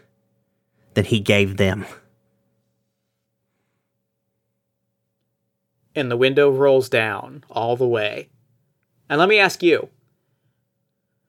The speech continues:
Speaker 2: what's the one unnerving detail about the person inside that sticks with you? What's the one thing that just doesn't feel human?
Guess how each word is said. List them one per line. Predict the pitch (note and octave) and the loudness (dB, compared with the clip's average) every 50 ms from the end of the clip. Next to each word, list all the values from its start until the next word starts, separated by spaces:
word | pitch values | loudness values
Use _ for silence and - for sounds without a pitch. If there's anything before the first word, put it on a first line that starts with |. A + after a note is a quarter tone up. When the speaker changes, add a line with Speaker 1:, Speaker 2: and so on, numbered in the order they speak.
| _ _ _ | _ _ _
Speaker 2:
what's | C#3 C#3+ F#3 G#3+ - - | 0 0 2 2 0 -2
the | - B3+ A#3+ | 0 0 0
one | G#3 E3+ D#3 F3 F#3 F3+ F3 F3 F3 F3 F#3 F3 E3 - - - - - | 0 2 2 2 2 4 4 4 4 2 0 -2 -4 -8 -14 -18 -4 0
unnerving | D#3 D#3 D#3+ D#3+ D#3 D#3 D#3 D#3 D#3+ D#3 C#3 D#3 C#3+ C#3 C3 | 2 2 2 2 0 2 2 2 2 2 2 0 -2 -2 -2
detail | B2 C#3 C#3 C#3 C3 - - C3 B2+ A#2 A2 G#2+ G#2 G2+ - | 0 2 2 0 0 0 0 2 2 2 2 0 -2 -4 -4
about | B2 B2 A2+ A2+ - | -2 -2 -2 -2 -4
the | - B2 | -6 -6
person | - - C3 B2+ A#2+ - C3 | 0 2 2 2 2 -2 -2
inside | B2 A#2 A2+ A2 - A#2+ A#2 A2+ G#2 G2+ G2 | -2 -4 -4 -4 -2 0 2 2 2 0 -2
that | - - - | -6 -8 -8
sticks | - - B2 - - - - | -2 0 0 0 0 -2 -2
with | G#2 G#2 - | -2 -2 -2
you? | - - - - C#3+ - _ _ _ _ _ _ _ _ _ _ _ _ _ _ _ - | -6 -8 -8 -8 -10 -14 _ _ _ _ _ _ _ _ _ _ _ _ _ _ _ -2
What's | C#3 D3 D3 - - | -2 -2 -2 0 0
the | F3 D#3+ | 0 2
one | C3+ C#3 C#3+ C3+ C3 B2+ | 2 2 0 0 -2 0
thing | - C3+ B2+ A#2 A2 | 0 0 0 0 -2
that | G#2+ - | -4 -2
just | B2+ A#2 - | -2 -2 0
doesn't | - C3 A#2 - A#2+ - - | 0 0 0 0 -4 -10 -12
feel | - - A2+ G#2 G2+ F#2 F#2 - - _ _ _ _ _ _ _ _ _ _ _ | -8 -6 -2 0 0 0 -2 -6 -10 _ _ _ _ _ _ _ _ _ _ _
human? | - - - A#2 G#2 - - - - | -10 -4 -2 -2 0 0 -4 -6 -8